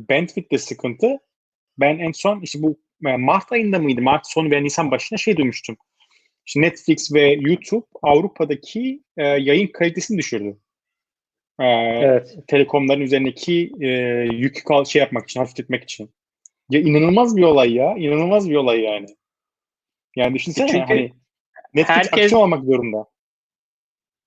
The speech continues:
Speaker 3: Operatörler de bunu yapabilirdi ya. Yani operatörler de buna,
Speaker 1: Ee,
Speaker 3: bunu yapabilir bence yani.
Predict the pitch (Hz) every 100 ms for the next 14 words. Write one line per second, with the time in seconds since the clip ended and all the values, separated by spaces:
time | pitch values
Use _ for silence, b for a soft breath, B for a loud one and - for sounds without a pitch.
0 | _ _ _ _ _ _ _ _ _ -
1 | 143 170 190 190 214 269 339 202 156 147
2 | 139 127 127 117 127 208 _ _ _ _
3 | _ _ _ _ _ _ _ _ _ 135
4 | 123 123 143 143 170 196 208 185 - 139
5 | 127 147 120 113 147 - 151 175 160 127
6 | 120 117 104 107